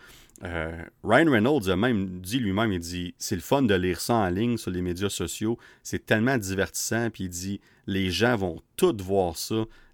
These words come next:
dès le vingt-six juin dans les cinémas », puis je dis, il, comment qu'il a dit ça ? Il a dit, «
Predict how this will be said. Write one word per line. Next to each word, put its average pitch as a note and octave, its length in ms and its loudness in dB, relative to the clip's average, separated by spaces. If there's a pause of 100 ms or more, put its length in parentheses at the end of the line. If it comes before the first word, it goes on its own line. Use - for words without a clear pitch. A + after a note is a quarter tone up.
dès G#2+ 240 6
le G#2 100 6
vingt-six F#2+ 400 -2
juin G2 140 0
dans G2+ 80 0
les F2+ 60 -2
cinémas », F#2 460 -2
puis F#2 160 -10
je E2+ 80 -10
dis, F2+ 160 -14 (100)
il, E2+ 220 -10
comment A#2 220 -4
qu'il A#2 120 -6
a F2+ 40 -6
dit - 60 -12
ça ? A#2 100 -6
Il G2 60 -2
a F2 40 -2
dit, « F2 240 -6